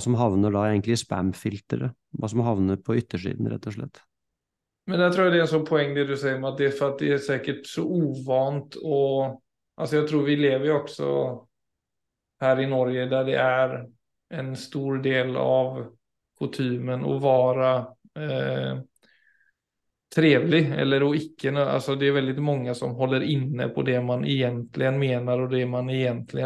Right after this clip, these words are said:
Speaker 2: kjenner på. Eller om man opplever noe som er veldig fel, så er det ikke nødvendigvis så at man kanskje sier eller ytrer så mye om det.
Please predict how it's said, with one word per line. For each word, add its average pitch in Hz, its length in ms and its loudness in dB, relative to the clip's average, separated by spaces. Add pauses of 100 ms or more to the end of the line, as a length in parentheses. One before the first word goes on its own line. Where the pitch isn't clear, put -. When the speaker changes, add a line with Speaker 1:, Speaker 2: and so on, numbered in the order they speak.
Speaker 2:
kjenner 120 320 0
på. 160 200 2 (580)
Eller 127 240 2
om 127 100 0
man 135 160 0
opplever 131 480 -2
noe 127 320 -4
som 127 220 -4
er 127 100 0
veldig 123 300 0
fel, 127 480 -2
så 135 160 0 (920)
er 143 100 2
det 135 120 0
ikke 135 180 0
nødvendigvis 123 420 0
så 123 140 2
at 120 80 -8
man 123 160 -4
kanskje 120 280 -2
sier 120 600 -2
eller 127 220 -2
ytrer 131 480 -4
så 143 160 -8
mye 139 240 -4
om 127 220 -2
det. 165 100 4